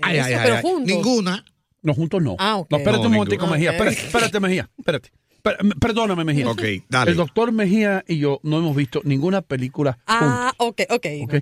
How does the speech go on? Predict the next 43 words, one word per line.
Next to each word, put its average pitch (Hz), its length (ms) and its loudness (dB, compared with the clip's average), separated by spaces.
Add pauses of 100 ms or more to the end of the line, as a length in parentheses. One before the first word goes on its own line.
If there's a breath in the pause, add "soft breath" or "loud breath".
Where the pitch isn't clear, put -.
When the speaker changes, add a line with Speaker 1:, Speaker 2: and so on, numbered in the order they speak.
(160)
Speaker 2:
Ok. 226 220 -8
Speaker 3:
¿Ok? 131 160 -4 (200)
Speaker 2:
Ok, 294 180 0 (140)
ok. - 180 -12
Speaker 3:
Digo, 196 340 2 (240)
en 175 180 0
conjunto, 175 580 0
Speaker 2:
Eh, 254 340 0
Speaker 3:
pero 254 120 0
no 254 120 0
Speaker 2:
ah, 247 60 -2
Speaker 3:
juntos. 208 240 0
Speaker 2:
ok, 196 200 -12 (100)
ok. 196 180 -4 (220)
Speaker 3:
Sigue, 165 260 0
Mejía. 120 200 2
Speaker 2:
Juntos, 302 200 -2
pero 254 140 2
no 226 60 2
Speaker 1:
Ya. 233 60 -2
Speaker 2:
revuelto, 226 360 0
es 185 40 0
lo 202 80 -2
que 202 60 -6
usted 190 100 -10
Speaker 3:
Sí. 180 60 -6
Speaker 2:
me 180 100 -6
quiere 170 140 -4
decir. 143 200 -12
Ok. 170 120 -8 (100)
Speaker 1:
Bueno, 214 300 0
Speaker 2:
Sí. 170 60 0
Speaker 1:
no 160 240 2
hemos, 170 600 0 (260)
eh, 143 100 -2
visto 175 360 0
ninguna, 170 500 0
creo 123 260 0
yo. 113 240 -2 (420)
¿Tú 202 120 0
has 247 60 0
visto 277 220 0
alguna? 262 420 -2